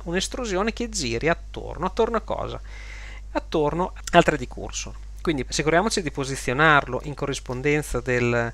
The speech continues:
punto centrale del vaso, quindi con Shift S, Cursor to Selected.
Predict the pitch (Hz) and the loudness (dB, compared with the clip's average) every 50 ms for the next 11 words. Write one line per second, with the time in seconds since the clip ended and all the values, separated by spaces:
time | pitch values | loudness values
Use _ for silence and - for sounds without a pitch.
0 | - - - 147 143 139 - 131 - - 127 120 - - 170 175 165 131 120 117 | -8 -8 -6 -6 -4 -4 -4 -2 -2 -2 -2 0 6 10 12 12 12 10 8 4
1 | 117 117 131 143 139 117 107 110 110 127 151 190 233 - - 113 110 113 - - | 0 4 6 8 8 8 8 4 2 0 0 0 -2 -2 -6 -10 -10 -10 -8 -6
2 | 123 123 120 - - - 135 - - - 135 127 127 - - - - - - 117 | -6 -6 -4 -4 -4 -4 -4 -4 -4 0 2 2 2 2 2 0 -2 -2 -2 -4
3 | - - - - - - - - - - 143 139 - - 131 113 - - 135 127 | -6 -10 -12 -12 -12 -12 -14 -8 -4 -4 -2 -2 -2 -4 -6 -6 -6 -6 -6 -4
4 | - - 127 117 110 107 104 - - - 160 175 190 220 233 277 | -4 -2 0 2 2 2 2 -2 -4 -4 -4 -2 0 0 0 0